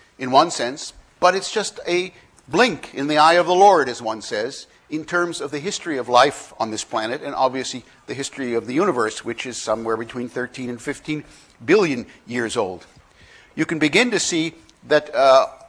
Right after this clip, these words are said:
that the ev-, uh, that the appearance of humans represents a very small segment of the entire history of life on this planet. And here you can roughly see the way that life has developed, uh,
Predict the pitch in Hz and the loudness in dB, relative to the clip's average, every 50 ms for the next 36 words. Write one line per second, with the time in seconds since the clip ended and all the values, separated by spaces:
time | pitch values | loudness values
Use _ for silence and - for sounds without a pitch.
0 | _ _ _ _ _ - 123 143 139 - - 147 143 - - 151 160 165 - - | _ _ _ _ _ -12 -8 -8 -8 -6 -4 -4 -2 0 0 0 0 0 -4 -4
1 | - - 131 127 123 123 127 127 127 - 135 120 - - _ - - - - - | -2 -2 0 2 4 4 2 2 -2 -4 -10 -14 -16 -18 _ -12 -12 -8 -4 0
2 | 180 170 160 143 - 143 - - 226 262 220 170 160 - 156 165 175 175 196 175 | 0 0 0 0 -4 -8 -8 -6 -6 -4 -4 -4 -4 -2 0 -2 -2 -2 -2 -6
3 | 147 156 143 147 156 - - - - - _ - 151 131 117 110 151 185 196 180 | -4 -2 -4 -4 -4 -8 -12 -12 -16 -12 _ -6 -6 -2 2 6 8 8 8 8
4 | 180 185 165 - - - - 147 139 135 135 131 131 131 131 131 - - - _ | 4 2 -4 -8 -10 -10 -6 -2 0 2 4 4 4 4 2 0 -4 -10 -20 _
5 | _ _ _ - - - - - - - _ - - - - - - 175 165 139 | _ _ _ -20 -20 -20 -20 -20 -20 -20 _ -20 -20 -20 -12 -4 0 0 0 0
6 | 120 123 123 123 - - - 127 123 135 131 127 120 - 139 135 135 135 127 123 | 0 -4 -6 -6 -6 -4 -2 -2 -2 -2 -4 -6 -4 0 2 4 4 2 2 -2
7 | 147 165 - - 151 139 127 113 120 120 117 120 - - - 120 117 113 113 - | -6 -8 -10 -8 -6 -6 -4 0 0 0 0 0 -4 -8 -8 -8 -8 -8 -12 -8
8 | - 165 165 143 113 90 - - - _ _ _ _ _ _ _ _ - - - | -4 -4 -2 -2 -4 -6 -12 -18 -20 _ _ _ _ _ _ _ _ -20 -20 -20
9 | - - - - 214 208 208 254 262 247 220 208 - 214 185 170 170 190 190 - | -20 -12 -8 -6 -6 -4 -2 -2 -2 -2 -4 -4 -4 -4 0 2 4 2 2 2
10 | 208 185 170 - - 247 226 185 139 139 131 131 127 120 135 131 135 135 131 135 | -2 -8 -8 -8 -8 -8 -6 -4 -2 0 2 2 0 0 0 2 6 6 6 6
11 | 131 139 131 127 - - 120 107 135 131 135 131 - - - - - 120 120 120 | 4 0 -4 -4 -4 -2 2 4 6 6 6 4 0 -2 -10 -4 0 2 4 4
12 | 120 117 | 2 2